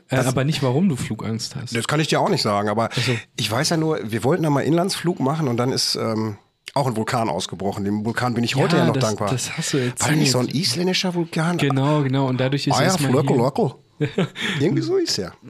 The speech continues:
Speaker 1: Genau, und dadurch ist erstmal hier der Flugverkehr ausgefallen, ne?
Speaker 2: Ja, so, das war so geil, ey.
Speaker 1: Ja.
Speaker 2: Beste.
Speaker 1: Auf jeden Fall waren wir dann, ähm, genau, ich kam dann irgendwie aus so einem Café oder so, hab gelernt, ähm, haben uns getroffen, einfach mal auf einer heißen Schokolade.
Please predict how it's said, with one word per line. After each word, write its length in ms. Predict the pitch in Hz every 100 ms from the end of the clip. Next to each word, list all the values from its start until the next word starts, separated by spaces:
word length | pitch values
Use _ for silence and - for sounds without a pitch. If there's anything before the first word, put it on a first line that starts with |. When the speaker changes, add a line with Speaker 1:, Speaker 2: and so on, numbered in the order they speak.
| -
Speaker 1:
Genau, 300 | 151 175 135
und 60 | 123
dadurch 280 | 127 139
ist 140 | 135 -
erstmal 300 | 127 - 135
hier 100 | 131
der 140 | 127
Flugverkehr 500 | - 151 143 117 -
ausgefallen, 640 | - 120 - 113 117 110 117
ne? 160 | 139 -
Speaker 2:
Ja, 60 | - 92
so, 120 | 92
das 200 | 90 90
war 80 | 90
so 180 | 120 139
geil, 340 | 110 110 110
ey. 280 | - 110 131
Speaker 1:
Ja. 260 | 131 131 143 - _
Speaker 2:
Beste. 340 | 120 - - - - _ _ _ _ -
Speaker 1:
Auf 160 | 120
jeden 180 | 135 143
Fall 160 | 139 127
waren 140 | 127
wir 80 | 123
dann, 240 | 120 120 107
ähm, 380 | 113 113 110 - _ _ _ _ _ _ -
genau, 260 | 127 120
ich 140 | 113 -
kam 220 | 123 117
dann 180 | 113 104
irgendwie 180 | 113
aus 160 | 90 -
so 80 | 117
einem 120 | 117
Café 380 | - 123 139 151
oder 160 | 143
so, 80 | 131
hab 120 | 120
gelernt, 500 | - 123 123 147 165 - - - - - - _ -
ähm, 500 | 123 120 120 117 113
haben 140 | 117 127
uns 160 | 131
getroffen, 640 | 123 - - 151 135 123 - _ _ -
einfach 220 | 143 147
mal 240 | 147 139
auf 200 | 135 113
einer 120 | 127 117
heißen 260 | 127 131
Schokolade. 600 | 135 131 135 120 113 110